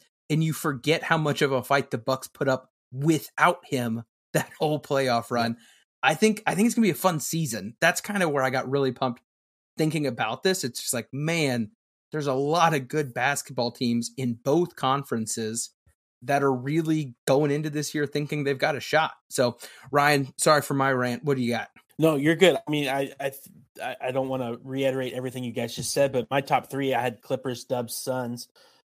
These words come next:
Speaker 3: with a fat asterisk by the Clippers at one, and a fat asterisk by the Nuggets at four. I think, I think that there's a lot of unknowns with both of them.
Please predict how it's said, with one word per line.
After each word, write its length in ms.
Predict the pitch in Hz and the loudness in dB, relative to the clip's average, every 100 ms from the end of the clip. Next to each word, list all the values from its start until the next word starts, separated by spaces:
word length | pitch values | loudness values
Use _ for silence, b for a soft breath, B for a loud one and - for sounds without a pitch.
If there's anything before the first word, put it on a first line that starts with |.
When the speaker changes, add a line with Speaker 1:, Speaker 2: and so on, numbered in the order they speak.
| _ _ | _ _
Speaker 3:
with 160 | 135 135 | -2 0
a 80 | 127 | -2
fat 320 | - 139 139 | -2 -2 0
asterisk 720 | 131 131 135 - 135 127 - | 2 2 0 -2 -2 -2 -2
by 180 | 127 117 | 2 2
the 160 | 113 117 | 0 -4
Clippers 540 | - 139 131 135 123 | -4 -4 -2 -2 -2
at 140 | 120 | -4
one, 420 | 113 120 127 143 156 _ _ - | -4 -2 -2 -2 -6 _ _ -8
and 100 | 127 | -6
a 40 | |
fat 320 | 120 - 131 127 | -4 -2 -2 -2
asterisk 600 | 131 127 - 139 123 - | -4 -4 -4 -6 -6 -6
by 140 | - 127 | -2 0
the 80 | 117 | 0
Nuggets 440 | 123 127 120 - | -2 -2 -4 -8
at 120 | - | -12
four. 400 | - 143 123 117 - | -8 -4 -2 -4 -6
I 80 | |
think, 340 | 117 - 139 127 | -10 -8 -8 -6
I 120 | 127 | -6
think 280 | 123 139 - | -4 -8 -10
that 160 | 127 | -12
there's 420 | 139 127 127 123 - | -6 -4 -6 -8 -6
a 80 | 123 | -4
lot 280 | 123 120 123 | 0 0 0
of 80 | |
unknowns 440 | 113 120 123 123 123 | -4 -8 -6 -8 -8
with 160 | 113 - | -12 -10
both 240 | 113 113 | -10 -10
of 100 | 123 | -10
them. 280 | 131 143 | -6 -6